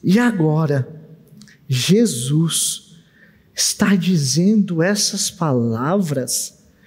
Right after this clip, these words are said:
ele está falando que é Deus, porque só Deus é capaz de perdoar pecados.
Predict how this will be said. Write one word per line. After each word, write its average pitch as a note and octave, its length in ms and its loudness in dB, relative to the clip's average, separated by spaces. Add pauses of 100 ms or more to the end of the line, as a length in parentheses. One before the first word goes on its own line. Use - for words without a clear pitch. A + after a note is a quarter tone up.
(240)
ele G3 160 6
está G3 400 0
falando G3+ 680 4
que F3+ 340 2
é D#3 540 -2 (1700)
Deus, C#3 1200 2 (180)
porque - 280 2
só A#3+ 300 0
Deus D3 840 0 (360)
é D#3 120 2
capaz C#3 440 -2
de C3+ 100 -2
perdoar C3 640 -4
pecados. A#2 680 -6